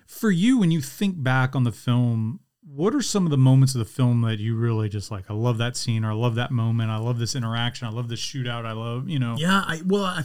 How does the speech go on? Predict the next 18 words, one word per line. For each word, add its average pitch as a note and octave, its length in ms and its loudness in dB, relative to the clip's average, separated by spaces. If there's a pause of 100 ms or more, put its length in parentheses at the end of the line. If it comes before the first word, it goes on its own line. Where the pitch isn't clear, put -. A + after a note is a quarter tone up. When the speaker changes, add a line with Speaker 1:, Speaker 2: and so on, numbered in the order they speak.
(100)
Speaker 2:
and D#3+ 120 6
you D#3+ 60 4
touched F#3+ 300 -2
on D#3+ 120 2
this, G2 200 -2
but B2 200 0
I A#2+ 60 4
mean, B2+ 220 6
that B2 300 0
shootout E3 640 2
at C3 120 -4
the B2 200 0
end F3+ 460 10
and, B2 540 4 (400)
you C#3 120 2
know, A2+ 220 8
where B2 280 4
basically B2+ 920 2